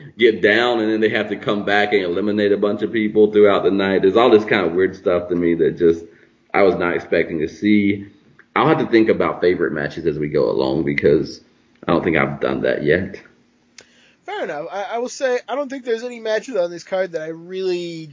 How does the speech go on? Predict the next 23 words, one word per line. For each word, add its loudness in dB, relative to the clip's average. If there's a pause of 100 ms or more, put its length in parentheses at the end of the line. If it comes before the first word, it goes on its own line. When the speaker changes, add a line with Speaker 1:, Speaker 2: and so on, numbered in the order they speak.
Speaker 2:
disliked, -6
which -18
is -12
a -12
credit -4
to -18
the -14
card. -8
There's -12
definitely -8
some -6
I -2
liked -4
more -8
than -14
others. -10
This -14
is -20
one -6
of -8
the -10
upper -8
ones, -6